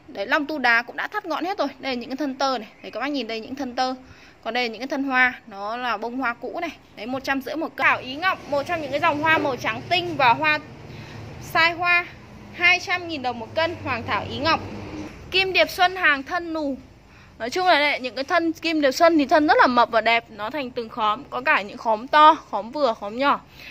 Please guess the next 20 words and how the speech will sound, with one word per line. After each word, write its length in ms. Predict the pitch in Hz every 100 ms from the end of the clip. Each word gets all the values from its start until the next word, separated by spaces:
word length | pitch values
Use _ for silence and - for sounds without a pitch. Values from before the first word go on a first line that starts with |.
| - -
Hàng 220 | 247 247
này 180 | 254 247
thì 100 | 254
em 140 | 277
bán 180 | 240 233
là 80 | 285
một 180 | 240
trăm 200 | 302 285
năm 160 | 277 269
mươi 80 | 277
nghìn 180 | 269 214
đồng 100 | 202
một 140 | 208
cân 200 | 285 285
Kim 220 | 285 277
Điệp 120 | 233
Xuân. 260 | - 285 277 - - - - - - -
Hoàng 300 | 311 294 285
Phi 180 | 370 359
Hạc 340 | 359 302